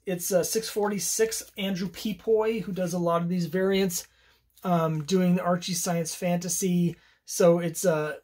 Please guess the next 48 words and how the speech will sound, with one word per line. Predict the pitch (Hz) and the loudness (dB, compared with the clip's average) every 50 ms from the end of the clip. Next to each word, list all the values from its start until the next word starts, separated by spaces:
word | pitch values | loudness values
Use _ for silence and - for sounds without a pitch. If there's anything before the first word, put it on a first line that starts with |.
| _ - | _ -8
you | 214 185 | -4 -2
know, | 170 156 151 147 | -2 -2 -2 -2
obviously | 151 160 165 - - 175 165 156 151 147 | -2 -4 -4 -4 -4 -2 -2 0 0 0
it's | 143 143 - | -2 -2 -4
a | 151 | -8
takeoff | - - 185 175 170 180 160 156 151 - 165 | -6 -4 -2 -2 0 0 -2 -2 -4 -6 -6
on | 147 143 147 | -8 -6 -6
the | 147 135 | -4 0
old | 151 151 151 143 | 2 2 0 0
E | 139 151 | -2 -6
C | 139 - - 175 165 156 | -6 -4 -4 -4 -4 -6
comics. | 156 - 160 165 156 156 156 151 147 - - - - _ _ _ _ _ _ _ _ _ - | -6 -6 -4 -4 -4 -2 -4 -4 -4 -6 -6 -8 -8 _ _ _ _ _ _ _ _ _ -8
Um, | - 170 147 147 139 139 139 139 - _ - | -6 -4 -2 -2 -2 -4 -6 -12 -16 _ -12
you | - 185 | -10 -8
can | 175 170 | -8 -8
see | - - 247 240 220 196 220 - _ - - - - | -6 -4 -2 -2 -2 -2 -6 -12 _ -20 -20 -14 -10
this | 220 240 233 - | -8 -6 -4 -4
has | 277 269 | -4 -4
a | 240 180 | -6 -6
ten | - - 233 226 208 | -6 -4 -2 0 2
dollar | 214 196 185 175 | 4 4 4 2
sticker | - - - 196 180 - 180 170 | 0 -2 -4 -4 -4 -4 -4 -4
on | 165 165 | -2 -2
it. | 165 165 | -2 0
I | 165 | 0
don't | 175 208 214 - | 0 -2 -4 -4
think | 233 220 - | -6 -6 -6
I | 170 | -6
paid | 165 - - 175 156 156 | -6 -4 -4 -4 -4 -4
ten | - 160 160 | -4 -4 -2
dollars | 151 156 151 151 147 147 135 - | 0 0 2 2 2 0 0 -4
for | - 143 | -6 -6
this. | 135 139 135 - | -6 -4 -4 -6
I'm | 143 135 131 | -8 -8 -10
pretty | - - - - 220 214 196 | -14 -14 -10 -8 -6 -4 -4
sure | 170 - - 190 180 170 | -4 -4 -4 -4 -4 -4
that | 156 156 147 | -2 -2 -2
I | 143 | -2
bought | 139 139 147 131 131 131 | -4 -4 -6 -8 -8 -8
this, | - 131 135 - - - - - - - - _ _ _ _ _ - - - - - _ _ _ _ _ _ _ - | -12 -12 -10 -10 -10 -10 -12 -14 -18 -20 -20 _ _ _ _ _ -16 -16 -16 -16 -18 _ _ _ _ _ _ _ -6
uh, | 190 180 170 156 147 143 139 135 131 131 135 147 - _ _ _ _ _ _ _ _ _ _ _ _ _ _ _ _ _ _ _ _ _ _ _ - | -4 -2 0 0 0 0 0 -2 -2 -4 -6 -8 -10 _ _ _ _ _ _ _ _ _ _ _ _ _ _ _ _ _ _ _ _ _ _ _ -18
from | - - - 202 175 170 160 | -14 -6 -2 0 0 0 0
my | 156 151 147 | 0 -2 -2
L | 143 143 143 | -2 -2 -2
C | - - - 170 147 | -4 -4 -6 -4 -4
S | 135 131 - - | -4 -6 -6 -8
new. | 139 139 143 143 143 135 135 131 131 139 - - | -8 -6 -4 -2 -2 0 0 -2 -2 -2 -4 -4
Um, | 170 160 147 139 143 | -6 -6 -6 -6 -8